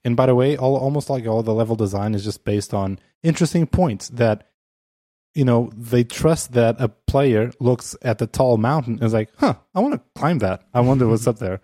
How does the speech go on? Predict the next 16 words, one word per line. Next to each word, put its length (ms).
And 120
at 100
almost 380
any 200
point, 440
like, 160
there's 180
some 260
kind 260
of 100
reward 460
at, 280
at, 160
like, 220
those 420
places. 440